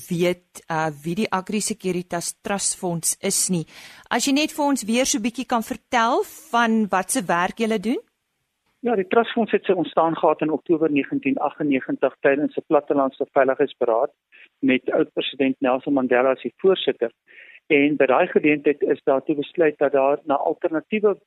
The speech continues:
Speaker 2: bronne gekyk moet word en hulp wat aan die boerderygemeenskap gegee kan word. En dis toe waar Agri S A in negentien negenennegentig toe die Agri Securitas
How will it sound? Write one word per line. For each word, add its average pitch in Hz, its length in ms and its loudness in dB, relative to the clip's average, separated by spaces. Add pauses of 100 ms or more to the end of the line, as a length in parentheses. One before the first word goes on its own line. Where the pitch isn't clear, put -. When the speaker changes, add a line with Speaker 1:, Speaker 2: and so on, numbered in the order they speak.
Speaker 2:
bronne 151 340 0
gekyk - 460 -2
moet 156 180 -2
word 131 260 0
en 127 160 -2
hulp 156 260 0 (360)
wat 135 160 -2
aan 143 80 0
die 139 100 0
boerderygemeenskap 143 1080 0
gegee 156 360 -2
kan 185 240 0
word. 135 320 -2 (420)
En 143 200 2
dis 165 240 0
toe 196 140 0
waar 151 240 2
Agri 160 340 0
S - 120 -10
A 156 140 0
in 135 60 0
negentien 139 400 -2
negenennegentig 139 800 -2 (420)
toe 139 220 2
die 135 380 2
Agri 143 240 0
Securitas 135 520 -4